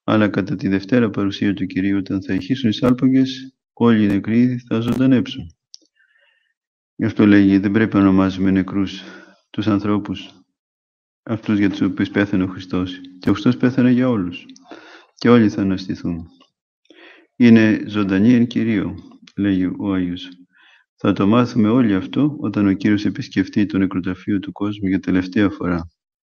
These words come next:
τότε που θα ηχήσουν οι σάλπιγγες. Η μάνα της, η αγάπη της μάνας δεν μπορεί να ξεχωρίσει τα νεκρά παιδιά της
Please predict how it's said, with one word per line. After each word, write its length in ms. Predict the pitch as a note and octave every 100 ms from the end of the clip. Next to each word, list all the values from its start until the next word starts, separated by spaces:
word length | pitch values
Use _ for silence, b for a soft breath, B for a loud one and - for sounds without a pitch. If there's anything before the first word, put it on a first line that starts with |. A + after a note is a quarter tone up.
| _ _ _ _ _
τότε 260 | G#2 F#2
που 100 | F#2+
θα 140 | - F#2+
ηχήσουν 360 | F#2 F#2+ -
οι 40 | G2
σάλπιγγες. 680 | B2 A#2 - E2 D#2+ - - _ _ B B B B
Η 100 | G#2+
μάνα 280 | A2 C3+ C3
της, 340 | B2 G#2 - - - - _ _
η 140 | - G#2
αγάπη 400 | F#2+ B2 B2+ G2+
της 180 | F#2+ F#2
μάνας 540 | G2+ A2+ B2 A#2+ -
δεν 120 | A2+
μπορεί 200 | G#2+ A2
να 120 | G2+ G2
ξεχωρίσει 680 | - G2 G2 G2+ A2+ G2+
τα 120 | G2
νεκρά 320 | G2 F#2+ G2+ G2+
παιδιά 440 | F#2 F#2 F#2+ F#2
της 340 | F#2 F2 -